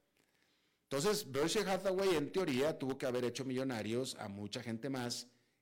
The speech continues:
que poseía y que posee acciones de Berkshire Hathaway, ¿sí? Pero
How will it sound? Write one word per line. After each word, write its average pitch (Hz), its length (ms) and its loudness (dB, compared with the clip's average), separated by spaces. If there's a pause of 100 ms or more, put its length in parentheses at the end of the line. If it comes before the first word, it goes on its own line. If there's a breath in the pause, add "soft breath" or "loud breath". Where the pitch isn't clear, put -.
que 120 100 -4
poseía 120 640 0
y 135 80 -2
que - 140 -10
posee 113 680 -2 (320)
acciones 98 460 -6
de 92 60 -8
Berkshire 90 300 -10
Hathaway, 131 380 -8 (400)
¿sí? 127 380 -4 (760 soft breath)
Pero 156 720 4